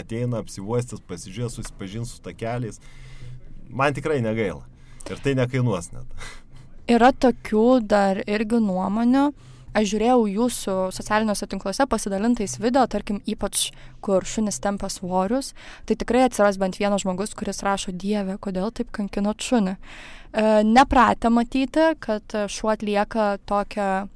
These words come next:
Speaker 2: tokį veiksmą, kaip, ką jūs atsakytumėt jiems?
Speaker 1: Aš pasakysiu irgi, čia vėlgi, taip pat imkit ir gal-, žmonių galiūnų sportą, tai kam jie tempia kažką, kam jie kelia ten didelius svorius. Bet iš tikrųjų yra taip, kad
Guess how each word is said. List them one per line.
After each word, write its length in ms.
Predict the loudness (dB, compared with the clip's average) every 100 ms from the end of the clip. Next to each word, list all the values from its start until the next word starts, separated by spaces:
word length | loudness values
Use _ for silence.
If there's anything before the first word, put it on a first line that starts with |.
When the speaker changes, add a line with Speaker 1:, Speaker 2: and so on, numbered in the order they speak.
| -6
Speaker 2:
tokį 240 | -6 -4
veiksmą, 320 | -6 -2 -2 0
kaip, 220 | -4 0
ką 140 | -2 -2
jūs 80 | -6
atsakytumėt 560 | -8 -8 -6 -8 -6 -8
jiems? 280 | -8 -10 -14 -18 -20 -18 -8
Speaker 1:
Aš 160 | -8 -8
pasakysiu 460 | -12 -10 -10 -6
irgi, 160 | -6 -8
čia 160 | -10 -6
vėlgi, 380 | -6 -6 -10 -14 -12
taip 140 | -8
pat 220 | -8 -6
imkit 260 | -6 -8 -12
ir 120 | -10
gal-, 240 | -8 -8 -8 -8
žmonių 320 | -2 -2 -2 -4
galiūnų 400 | -4 -4 -6 -8
sportą, 460 | -6 -4 -4 -6 -10 -10 -10 -12
tai 80 |
kam 240 | -4 -2 -2
jie 160 | -4
tempia 400 | -4 -4 -4 -6
kažką, 380 | -14 -16 -16 -12
kam 240 | -6 -4 -4
jie 160 | -4
kelia 400 | -4 -4 -2 -4
ten 180 | -8 -10
didelius 460 | -8 -8 -10 -10 -10
svorius. 320 | -10 -10 -14 -16 -20 -12
Bet 160 | -12 -6
iš 160 | -8
tikrųjų 400 | -6 -6 -6 -4 -4
yra 160 | -4 -6
taip, 320 | -8 -8 -6
kad 160 | -10